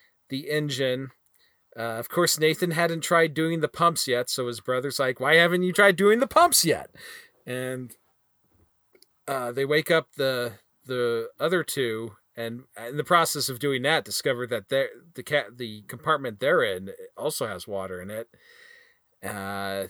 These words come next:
they, their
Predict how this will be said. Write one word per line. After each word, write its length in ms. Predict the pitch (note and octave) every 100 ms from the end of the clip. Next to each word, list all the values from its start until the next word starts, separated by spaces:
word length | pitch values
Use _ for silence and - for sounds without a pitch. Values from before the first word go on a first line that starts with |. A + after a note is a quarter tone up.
| - - -
they, 640 | A2+ A#2 A2+ A2 A2 A2 - _ _ _ _ _ _ _ _ _ _
their 420 | B2 A#2 A2+ G#2+